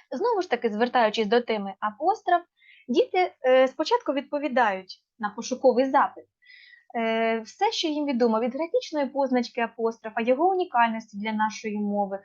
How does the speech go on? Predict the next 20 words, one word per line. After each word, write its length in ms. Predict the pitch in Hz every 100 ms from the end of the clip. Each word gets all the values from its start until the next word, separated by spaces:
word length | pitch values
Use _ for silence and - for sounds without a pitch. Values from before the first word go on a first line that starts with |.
| - -
до 120 | 226
слів 400 | 226 247 285 370 -
з 100 | 220
уживанням 500 | 208 196 214 302 320
цієї 380 | - 190 202 208
орфограми. 560 | 220 277 269 196 180 _ _ - -
Під 140 | 233
час 140 | 247 220 -
повторного 600 | 196 - 262 392 381 370
використання 680 | 311 240 240 - 233 202 202
прийому 420 | 240 240 220 185
вже 180 | 196 226
на 160 | 220 226
уроці 280 | 226 214 202
закріплення 640 | 190 - 220 - 277 196
школярі 380 | 196 285 330 403
називатимуть 680 | 381 311 294 294 269 262 -
правила 420 | 302 277 220 196
вживання 600 | 202 214 214 190 190 247
апострофа. 480 | 214 196 - 240